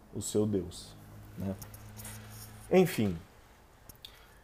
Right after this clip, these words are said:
existe um sinal da cruz que ele é mais detalhado e você vai fazê-lo da seguinte maneira. A mesma coisa que você fez no seu corpo,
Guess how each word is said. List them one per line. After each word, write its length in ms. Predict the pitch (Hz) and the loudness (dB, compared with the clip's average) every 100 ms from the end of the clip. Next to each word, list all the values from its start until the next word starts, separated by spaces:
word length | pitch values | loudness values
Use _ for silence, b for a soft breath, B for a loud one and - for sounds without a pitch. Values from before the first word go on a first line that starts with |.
| - | -2
existe 480 | - 214 233 285 247 | 8 10 10 8 10
um 100 | 202 | 8
sinal 440 | - 151 139 147 | 8 10 12 12
da 120 | 127 104 | 12 10
cruz 580 | 135 151 120 - - - - - - - - - - - - - - b b b b b b - | 10 10 8 4 -8 -12 -18 -20 -20 -20 -20 -20 -20 -20 -20 -20 -20 b b b b b b -14
que 100 | - | 10
ele 180 | 180 180 | 12 12
é 60 | 180 | 12
mais 340 | 160 156 165 | 10 8 6
detalhado 800 | 143 170 170 170 139 120 117 104 - - - - - - B B B B - - - | 6 6 8 8 12 12 12 8 -2 -12 -20 -8 -6 -6 B B B B -20 -20 -2
e 80 | 131 | 4
você 300 | 165 165 190 | 6 10 10
vai 220 | 175 190 | 12 8
fazê-lo 680 | 190 143 104 107 151 110 85 - - - - - - - - - b b b b b b b | 6 4 4 4 4 4 0 -10 -20 -20 -20 -20 -20 -20 -20 -20 b b b b b b b
da 100 | - | 10
seguinte 380 | 156 175 180 180 | 12 10 8 10
maneira. 560 | 175 165 117 104 92 - - _ - - - - - - | 10 10 10 6 4 -2 -14 _ -20 -20 -20 -20 -20 0
A 60 | 135 | 8
mesma 260 | 196 226 | 10 12
coisa 300 | 220 175 156 | 12 10 10
que 80 | 151 | 6
você 220 | 143 - | 2 2
fez 360 | 123 - 156 127 | 2 8 8 8
no 80 | 113 | 4
seu 220 | - 123 | 2 2
corpo, 480 | - 147 139 95 | 4 4 4 -2